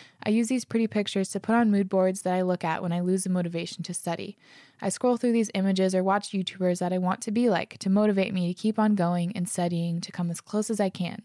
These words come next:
if not beyond, to achieve that lifestyle. And I think mindset is a huge thing when it comes to approaching any type of app or social media. The way you intake information really plays out on how it affects your life. It's like choosing to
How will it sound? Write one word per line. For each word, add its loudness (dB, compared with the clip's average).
if -2
not 0
beyond, -4
to -8
achieve -4
that -2
lifestyle. -6
And 4
I 4
think 0
mindset 4
is -2
a 4
huge 2
thing -4
when -2
it -6
comes -2
to -2
approaching -2
any 4
type -2
of -4
app -4
or -4
social -6
media. -6
The -2
way 2
you 2
intake 2
information -2
really 2
plays 0
out 2
on -2
how 0
it -2
affects -6
your -6
life. -6
It's -6
like 0
choosing 4
to 0